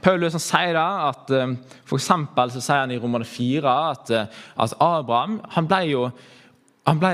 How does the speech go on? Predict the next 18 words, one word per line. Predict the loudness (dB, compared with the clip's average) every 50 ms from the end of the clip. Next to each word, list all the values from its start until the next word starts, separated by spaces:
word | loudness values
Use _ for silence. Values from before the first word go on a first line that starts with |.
| 0 -2
jo | -2 -2 -4 -6 -10 -16 -20 _ _ _ _ _ -12
erklært | -10 -4 -2 -2 -2 -2 -2 -4
for | -4 -4
rettferdig | -4 -4 -2 -2 -2 0 0 -2 -4 -4 -6 -6 -8 -10 -8 -2
før | -2 0 0
han | 0 -2
ble | -4 -2 -2
omskåret. | -4 -4 -4 -4 -4 -4 -4 -4 -6 -8 -14 -20 _ _ _ _ _ _ _ _ _ _ _ _ _ _ _ _ _ _ _ _ _ _ _ _ _ _ _ _ _ -2
Tydeligvis | 0 2 2 2 2 0 0 0 -2 -4 -6 -8 -10 -10 -8
så | -4 -2
var | -2 -2
ikke | -2 -4 -6
omskjærelsen | -6 -6 -4 -2 0 0 0 -2 -4 -6 -6 -6 -4 -4
et | -4 -6 -8
krav | -6 -2 0 0 0 0 -2
for, | -2 -2 -2 -2 -2 -4 -10 -16 -20 -20 -20 -20 -20 -20 _ -20 -20 _ _
for | -2 2 2 2 2 0 -4 -8 -6 -4
rettferdiggjørelsen. | -4 -2 0 0 0 2 2 0 0 -2 -4 -6 -10 -12 -12 -12 -12